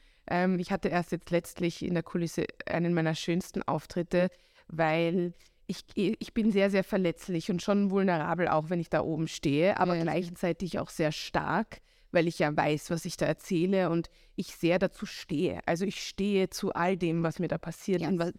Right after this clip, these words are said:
Speaker 2: weil du es geschafft hast,
Speaker 1: Und
Speaker 2: auch,
Speaker 1: ja,
Speaker 2: weil du
Speaker 1: ich
Speaker 2: stark
Speaker 1: hab's auch
Speaker 2: warst.
Speaker 1: geschafft. Und ich sehe,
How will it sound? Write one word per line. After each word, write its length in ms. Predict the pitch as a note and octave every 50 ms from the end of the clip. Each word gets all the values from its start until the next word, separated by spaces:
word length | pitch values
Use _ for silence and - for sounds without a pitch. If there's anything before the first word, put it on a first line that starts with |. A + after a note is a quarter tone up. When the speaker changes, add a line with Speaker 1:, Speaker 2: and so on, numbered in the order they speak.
| -
Speaker 2:
weil 120 | F3 F3+ E3
du 60 | E3
es 100 | - -
geschafft 380 | - - F3+ A3 - - -
hast, 160 | E3+ E3 D#3 -
Speaker 1:
Und 120 | G#3 F#3
Speaker 2:
auch, 180 | E3+ D#3+ E3 F#3+
Speaker 1:
ja, 260 | G#3+ G3 E3+ E3+ E3+
Speaker 2:
weil 60 | E3
du 60 | F3 E3
Speaker 1:
ich 60 | -
Speaker 2:
stark 280 | - D#3 D#3+ F3 G3+
Speaker 1:
hab's 80 | - -
auch 60 | D#3
Speaker 2:
warst. 140 | D#3 D#3+ D#3+
Speaker 1:
geschafft. 640 | E3+ - - - F#3 E3 G3+ G#3+ - - - - - _ - - - - - -
Und 580 | - F#3 F#3 F#3 F#3 F#3 F#3 F#3 F3+ - - - - _ _ -
ich 140 | F#3+ D#3+
sehe, 920 | - - - - - - - F3 F#3 G#3 A3+ G#3 F#3 D#3 D#3 D#3+ E3+ G3